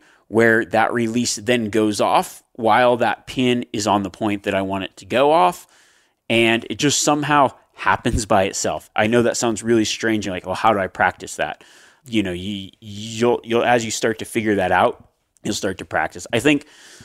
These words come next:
one thing that's really important, whether, no matter what kind of release you have. So there's a lot of, as we talked about before, back tension style releases. I use a,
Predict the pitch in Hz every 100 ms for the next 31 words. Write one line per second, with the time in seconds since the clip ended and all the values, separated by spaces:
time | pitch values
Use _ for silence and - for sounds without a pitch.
0 | - _ _ _ - 131 151 151 - 143
1 | 123 - - - - 123 135 131 120 -
2 | 113 98 107 113 107 135 147 127 110 143
3 | - 135 135 117 95 101 98 98 92 85
4 | - 127 127 127 113 95 - - 98 92
5 | 92 87 82 85 - - 85 82 85 -
6 | - 92 85 85 - 90 85 80 78 82
7 | - 82 80 82 82 80 82 78 76